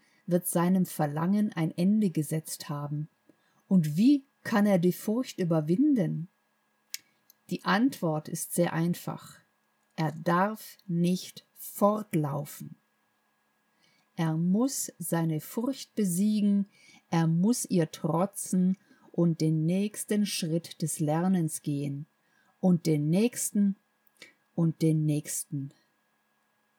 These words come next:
Er muss nur aus Furcht bestehen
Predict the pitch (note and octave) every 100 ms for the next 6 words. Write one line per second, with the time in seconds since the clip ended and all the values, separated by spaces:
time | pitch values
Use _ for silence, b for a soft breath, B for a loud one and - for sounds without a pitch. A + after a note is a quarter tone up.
0 | _ _ _ _ _ - D#3+ D#3+ E3 G3+
1 | D4 - - - F3 F#3 A#3 D#4 - F#3
2 | F#3+ - - A3 C4+ - - E3+ - D#3
3 | D3 C#3+ C#3+